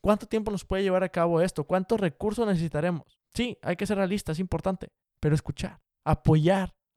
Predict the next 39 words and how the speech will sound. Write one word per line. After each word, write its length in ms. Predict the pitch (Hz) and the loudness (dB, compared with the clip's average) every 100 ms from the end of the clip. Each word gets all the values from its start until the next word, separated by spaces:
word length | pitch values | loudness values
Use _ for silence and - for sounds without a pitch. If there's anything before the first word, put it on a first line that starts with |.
| - | -4
A 60 | |
lo 40 | 160 | 0
mejor 160 | 208 | 2
tal 140 | 240 233 | 4 6
vez 120 | 233 | 6
no 100 | 240 | 4
tengo 380 | 240 240 247 - | 0 6 6 4
el 140 | 190 185 | -4 0
poder 280 | 180 190 | 4 4
de 100 | 226 | 4
decisión 380 | 240 190 170 208 | 2 0 -2 -4
en 60 | 226 | -4
mi 60 | |
empresa 380 | 202 180 202 214 | -4 -2 -2 2
de 80 | 190 | 2
decir, 300 | 170 208 - - | 2 0 -2 2
"Va, 260 | 180 196 | 4 4
yo 180 | 180 180 | 2 -2
quiero 280 | 196 214 196 | 0 -2 -2
que 100 | 185 | -2
hagamos 300 | 165 180 202 | 0 0 -2
el 60 | 202 | -2
proyecto 340 | 170 160 214 | -2 -2 -2
de 40 | 202 | -2
fulanito". 480 | 175 180 196 151 - _ _ | -2 -2 -4 -10 -12 _ _
No, 300 | 214 302 - | 0 2 0
porque 180 | 170 170 | -6 -4
a 40 | |
lo 40 | 156 | -2
mejor 140 | 175 | -2
no 100 | 196 | -4
tengo 200 | 202 196 | -2 -2
el 80 | 185 | 0
puesto 460 | 233 247 214 190 - | 0 0 -2 -4 -6
para 180 | 156 156 | -6 -4
poder 220 | 160 170 | -2 0
lograrlo, 520 | 190 196 262 185 135 _ _ _ | 4 4 4 2 -4 _ _ _
pero 200 | 180 170 | 4 6
puedo 340 | 175 202 226 | 6 6 4